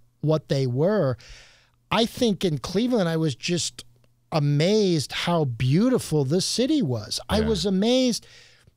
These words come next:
Speaker 1: I think even Clevelanders don't understand what they have. I mean, I felt some of them were almost apologetic. In fact,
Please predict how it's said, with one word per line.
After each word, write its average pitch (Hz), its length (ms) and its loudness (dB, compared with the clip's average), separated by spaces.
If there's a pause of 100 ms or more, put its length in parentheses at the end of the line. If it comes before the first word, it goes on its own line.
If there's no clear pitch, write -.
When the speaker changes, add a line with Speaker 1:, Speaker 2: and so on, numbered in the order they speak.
(120)
Speaker 1:
I 202 80 0
think - 360 -6 (100)
even 247 360 0
Clevelanders 196 1000 0
don't 170 300 0
understand 147 720 -2
what 135 200 -2
they 123 140 0
have. 113 360 -2
I 175 40 2
mean, 190 140 2
I 196 100 2
felt 240 340 -2
some 220 300 0
of 208 120 0
them 208 160 2
were 170 140 2
almost 185 360 -2
apologetic. 170 1000 -2
In 143 100 -2
fact, 180 360 -2